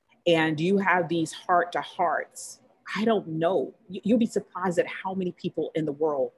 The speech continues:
if you ask them what they were put here to do, they would say they don't know. And it's not because they can't find out. It's just they, because they never sat and taken the time to babysit themselves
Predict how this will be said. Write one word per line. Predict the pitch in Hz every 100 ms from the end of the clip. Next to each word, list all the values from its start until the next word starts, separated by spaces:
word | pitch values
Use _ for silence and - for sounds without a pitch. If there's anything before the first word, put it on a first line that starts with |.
| -
if | 151
you | 175 -
ask | 156 -
them | - 143 143 143
what | 170 - _ -
they | 160
were | -
put | - 170
here | 151 147
to | -
do, | 135 139 135 - _ _
they | 147
would | 139 143
say | 147
they | 131 143 139
don't | 135 127 131
know. | 127 131 _ _ _ -
And | 175
it's | 156
not | 180 226
because | 190 196 170
they | 170
can't | - 208 135 -
find | 135 131 151
out. | 330 - -
It's | 160
just | 151 151
they, | 151 139 -
because | - 160 151
they | 143 147
never | 147 143 139
sat | - - 135 160 233 _ _ _ -
and | 135
taken | 147 139 131
the | 127 - -
time | 202 143 143 139 - _ _ -
to | 156
babysit | 139 156 180 160 147 147 -
themselves | 135 135 123 - - - -